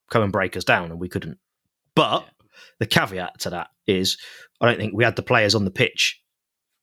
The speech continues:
Speaker 1: to try and break those peop-, tho-, that
Speaker 2: No.
Speaker 1: sort of thing down early enough, i e Grealish, Sancho. Um, we needed that little bit of trickery and creativity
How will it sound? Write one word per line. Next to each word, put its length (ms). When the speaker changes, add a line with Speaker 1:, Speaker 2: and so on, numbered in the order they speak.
Speaker 1:
to 120
try 300
and 160
break 240
those 240
peop-, 260
tho-, 200
that 100
Speaker 2:
No. 60
Speaker 1:
sort 180
of 220
thing 260
down 400
early 260
enough, 300
i 140
e 300
Grealish, 420
Sancho. 500
Um, 340
we 120
needed 380
that 140
little 220
bit 220
of 100
trickery 420
and 120
creativity 800